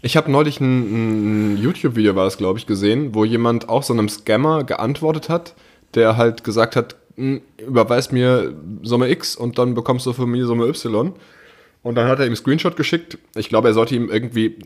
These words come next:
achttausend Dollar überweisen. Und er hat ihm dann geschrieben, "Oh, ups, ich hab dir aus Versehen achtzigtausend Dollar überwiesen. Kannst du mir bitte den Rest zurücküberweisen?" Und dann ging das immer so hin und her. Die hatten halt dann wirklich E-Mail-Kontakt.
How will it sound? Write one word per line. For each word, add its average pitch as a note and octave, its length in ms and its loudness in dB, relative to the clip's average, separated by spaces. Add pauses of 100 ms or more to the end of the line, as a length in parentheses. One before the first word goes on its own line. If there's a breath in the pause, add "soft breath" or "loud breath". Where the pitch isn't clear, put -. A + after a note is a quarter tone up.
(440)
achttausend B2+ 600 -2 (520)
Dollar D3 540 0
überweisen. C#3+ 680 0
Und A#2 180 -4
er A#2 60 6
hat A#2 80 2
ihm A#2+ 140 -2
dann A#2+ 100 0
geschrieben, C3 340 -2 (100)
"Oh, C3+ 100 6 (140)
ups, - 240 -4
ich A#2+ 120 -2
hab - 140 -2
dir G#2+ 120 0
aus A2+ 100 -2
Versehen A#2+ 240 0
achtzigtausend A2 760 -2
Dollar G#2 240 2
überwiesen. G#2+ 540 0
Kannst A#2+ 260 -2
du B2 60 -2
mir G#2 60 -2
bitte A#2+ 180 -4
den A2 140 0
Rest - 240 -2
zurücküberweisen?" G#2 800 -2 (720 loud breath)
Und A2+ 140 -2
dann A#2+ 100 4
ging C3+ 120 4
das B2+ 140 2
immer C3 140 2
so A#2+ 100 2
hin B2 100 2
und A#2 120 0
her. B2 160 4
Die C3+ 120 -2
hatten A#2+ 220 -2
halt A2+ 180 -2 (140)
dann A2+ 160 0
wirklich A#2 280 -4
E-Mail-Kontakt. C#3+ 680 -2